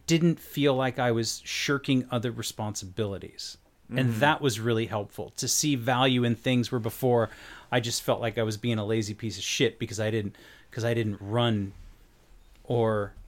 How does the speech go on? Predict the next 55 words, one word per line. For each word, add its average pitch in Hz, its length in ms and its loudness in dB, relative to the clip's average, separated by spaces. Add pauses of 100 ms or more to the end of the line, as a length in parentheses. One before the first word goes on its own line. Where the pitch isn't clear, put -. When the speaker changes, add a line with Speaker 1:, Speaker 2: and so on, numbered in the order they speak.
(120)
Speaker 1:
I 117 120 2
didn't 110 280 2 (240)
get - 200 2
this 123 200 -2
done, 113 220 2
Speaker 2:
Right. 110 340 4
Speaker 1:
or 117 280 4
I 117 80 0
would 113 200 -2
panic 131 400 2
because 123 260 0
I 123 100 4
didn't 120 220 0
get 113 260 0
every 120 240 -2
single, 113 480 0
I 123 60 -2
didn't 117 180 -2
have 117 280 -4 (100)
our 110 180 -4
Instagram 117 560 -2
page 107 460 -4
up 135 180 -2
to - 80 -8
date 120 400 2
every 113 260 -2
single 107 340 0
week. 110 320 0
Like, 98 180 -8
that 117 180 -2
was 120 160 -2
the 123 80 0
most 113 240 2
important 110 400 -2
thing 107 180 0
in 101 80 0
the 101 60 -2
world. 107 360 0 (640)
Speaker 2:
Right. 117 320 2 (960)
Oh, 214 100 4
Speaker 1:
So 233 80 4
Speaker 2:
it's, 220 240 4
isn't 220 220 0
this 254 200 2
what 196 160 4
Mishka 175 340 0
was 196 140 -2
talking 185 300 0
about 180 260 -4
too, 180 180 -8
about 123 260 4
passive 147 380 6
and 135 100 -4
active 131 340 -2
recovery? 135 560 -8